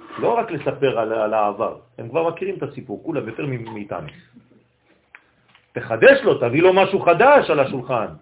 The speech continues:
תביא לו מ-, משהו פסיכולוגי על השולחן, איך אתה מתמודד עם זה? עם קשר לתורה.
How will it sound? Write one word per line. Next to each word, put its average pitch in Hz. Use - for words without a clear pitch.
תביא 127
לו 202
מ-, 180
משהו 202
פסיכולוגי 214
על 233
השולחן, 165
איך 175
אתה 254
מתמודד 139
עם 113
זה? 98
עם 120
קשר 220
לתורה. 131